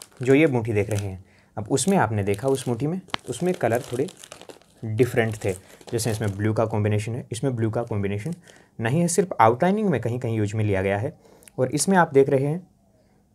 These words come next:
ये जो कलर है, ये फिरोजी कलर है और इसमें है ये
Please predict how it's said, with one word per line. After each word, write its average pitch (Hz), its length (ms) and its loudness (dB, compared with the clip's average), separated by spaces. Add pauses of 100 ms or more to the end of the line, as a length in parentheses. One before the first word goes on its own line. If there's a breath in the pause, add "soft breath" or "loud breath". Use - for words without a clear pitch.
(120)
ये 139 100 6
जो 139 340 4 (120)
कलर 135 180 8
है, 156 120 4
ये 175 60 6
फिरोजी 151 420 6
कलर 110 240 4
है 101 160 -4
और 110 240 -2
इसमें 147 260 -2
है 120 140 -2
ये 135 140 -4